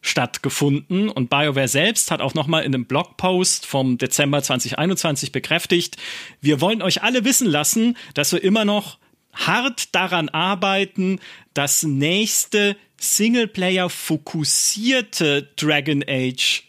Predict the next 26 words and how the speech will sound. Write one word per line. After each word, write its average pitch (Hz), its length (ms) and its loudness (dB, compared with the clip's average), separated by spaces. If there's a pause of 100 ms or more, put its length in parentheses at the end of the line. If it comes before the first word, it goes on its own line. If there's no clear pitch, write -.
(120)
zu - 240 -2
bauen. 143 440 0 (160)
Eine 135 240 0 (160)
Singleplayer-focused 151 1600 0 (100)
Experience. 123 680 0 (960)
Jetzt 156 220 0
wissen 160 180 0
wir 143 100 4
alle, 160 140 2
Singleplayer-focused 147 1160 0 (240)
ist 165 180 0
nicht 180 140 0
Singleplayer-only. 156 1200 0 (240)
Also 156 240 2 (200)
es - 180 -2
kann 202 220 0
sein, 190 240 2
dass 160 180 0
da 170 120 2
immer 190 240 2
noch 180 160 -2
irgendeine 190 400 2
Art 175 160 -2
von 151 180 0
Multiplayer 170 800 2
oder 165 420 2